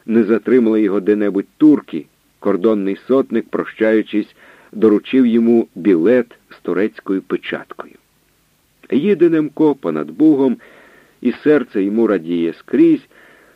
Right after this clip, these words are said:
узброєні запорожці кіньми грають, червоні штани козаків, мов той мак, по зеленому степу красуються, а на сотниках та хорунжих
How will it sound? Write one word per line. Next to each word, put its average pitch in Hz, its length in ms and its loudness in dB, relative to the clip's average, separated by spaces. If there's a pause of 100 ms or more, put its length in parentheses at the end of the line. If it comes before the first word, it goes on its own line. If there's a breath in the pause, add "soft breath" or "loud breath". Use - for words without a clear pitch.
(140 soft breath)
узброєні 110 640 0
запорожці 113 840 0 (100)
кіньми 123 400 0
грають, 107 680 -4 (220)
червоні 107 520 0
штани 101 400 -4
козаків, 101 540 -2
мов 98 220 -2
той 98 240 -2
мак, 101 440 -4
по 98 160 -4
зеленому 98 500 -2
степу 95 480 -2
красуються, 90 880 -6 (520 soft breath)
а 95 80 -4
на 107 120 -2
сотниках 101 600 -4
та 98 120 -8
хорунжих 104 720 0